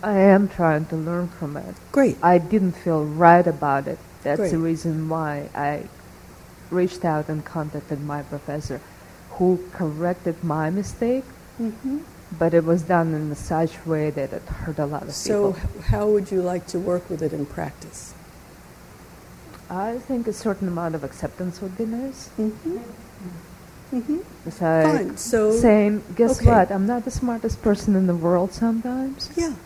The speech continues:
Speaker 1: And
Speaker 2: Great.
Speaker 1: it's okay.
Speaker 2: Great. Great.
Speaker 1: And second, just accepting things not being perfect.
Speaker 2: Great. That's excellent.
Speaker 1: I'm, I'm so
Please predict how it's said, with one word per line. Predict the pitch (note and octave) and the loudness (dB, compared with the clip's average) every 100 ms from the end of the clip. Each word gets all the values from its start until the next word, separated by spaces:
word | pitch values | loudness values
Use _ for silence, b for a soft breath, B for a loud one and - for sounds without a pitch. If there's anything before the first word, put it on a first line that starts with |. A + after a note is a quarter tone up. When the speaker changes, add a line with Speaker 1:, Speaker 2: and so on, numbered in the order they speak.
| - - | -18 -2
Speaker 1:
And | F3 E3+ | 2 2
Speaker 2:
Great. | E3+ | 4
Speaker 1:
it's | G#3+ - | 2 2
okay. | A3 G#3 F#3+ G3+ B3 - - - | -4 -2 -4 -4 -6 -10 -20 -6
Speaker 2:
Great. | D4 C4+ D#3 - - - - - - - - - - - - | -4 -4 -8 -16 -20 -20 -20 -20 -20 -20 -20 -20 -20 -16 -8
Great. | D4+ - - - - B B - - | -6 -6 -12 -20 -20 B B -12 0
Speaker 1:
And | G3+ G3+ G3 - - | 2 2 0 -6 -14
second, | - G#3+ G3 A#3 A3 G3+ | -4 2 2 2 -2 -2
just | G3+ - - - - - | -6 -12 -20 -20 -20 -12
accepting | F#3+ - - A3 A3 G#3+ G3+ | -12 -6 2 2 2 -2 -2
things | - G3+ F#3+ G3+ | -2 -2 -2 -2
not | F#3+ F#3+ E3 | 0 0 0
being | F#3 F3 F3 - | 0 0 -4 -2
perfect. | F3 E3+ E3 - - - - - - - - | -2 0 -4 -6 -20 -20 -20 -20 -20 -20 -4
Speaker 2:
Great. | A#3+ E3+ - - - | 0 0 -4 -14 -6
That's | G3 F#3 - | -4 -4 -4
excellent. | A3 G#3 - D3+ D3 - - - - - - - - | -8 -8 -8 -8 -10 -18 -20 -20 -20 -20 -20 -16 -6
Speaker 1:
I'm, | F#3 E3+ - | -4 -4 -2
I'm | F3+ | -2
so | E3+ - - G#3 G#3+ A#3 A3+ | -4 0 6 8 10 8 6